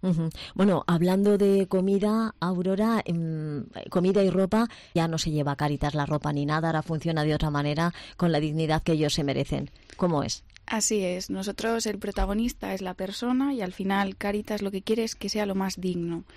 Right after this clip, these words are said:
Speaker 2: Eh, ya no tenemos roperos. Mucha gente nos pregunta que si pueden seguir llevando ropa. Hay contenedores, hay puntos que se recoge ropa.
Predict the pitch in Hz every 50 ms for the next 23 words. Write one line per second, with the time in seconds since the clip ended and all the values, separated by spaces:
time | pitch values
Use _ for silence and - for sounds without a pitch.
0 | - - - - - - - - - 202 196 185 185 185 175 180 208 202 190 190
1 | 190 185 - 196 185 190 185 190 190 - 190 190 190 - 214 214 208 208 214 233
2 | - 220 196 190 185 - 185 - 190 185 190 185 185 - - 196 185 185 185 180
3 | 185 180 180 185 175 175 - 175 180 190 196 185 185 185 180 185 180 180 180 180
4 | 180 180 190 196 202 - - 202 202 - - - 196 185 - 196 190 190 185 180
5 | 185 185 190 214 226 240 247 240 254 - 196 180 185 - 190 196 208 - 226 -
6 | - 202 - 202 185 190 185 - - 185 - 202 185 185 190 185 175 - - 165
7 | -